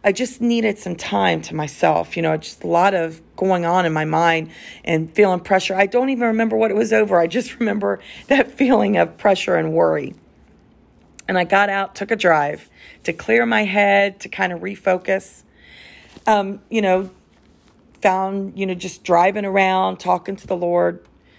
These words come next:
some alone time, you know, that, that I needed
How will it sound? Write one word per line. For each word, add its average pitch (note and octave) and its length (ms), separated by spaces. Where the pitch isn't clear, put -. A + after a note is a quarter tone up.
some G#3 220
alone G3+ 420
time, F3 640
you F#3 140
know, E3+ 180
that, F3 360
that F#3 160
I F#3 140
needed F3+ 600